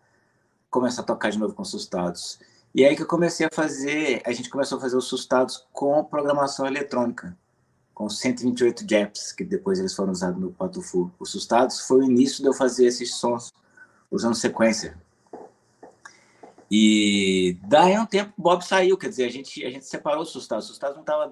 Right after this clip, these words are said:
rolando muito bem. A Fernanda tinha entrado já. A Fer-, a Fernanda, quando ela entrou, ainda era Sustados. Ahn, e a gente meio que separou os, o re-,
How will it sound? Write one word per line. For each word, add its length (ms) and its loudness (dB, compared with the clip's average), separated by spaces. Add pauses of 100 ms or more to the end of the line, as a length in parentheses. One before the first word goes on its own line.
(280)
rolando 400 0
muito 240 -10
bem. 360 -2 (460)
A 80 -8
Fernanda 300 -2
tinha 180 -4
entrado 420 2
já. 360 -8
A 80 -14
Fer-, 280 -12
a 60 -20
Fernanda, 280 -2
quando 200 -4
ela 220 2
entrou, 520 0
ainda 360 -2
era 80 0
Sustados. 760 -4 (880)
Ahn, 1400 -2 (420)
e 180 8
a 100 8
gente 1700 0
meio 220 0
que 60 -10
separou 800 4
os, 260 -4
o 240 -12
re-, 140 -12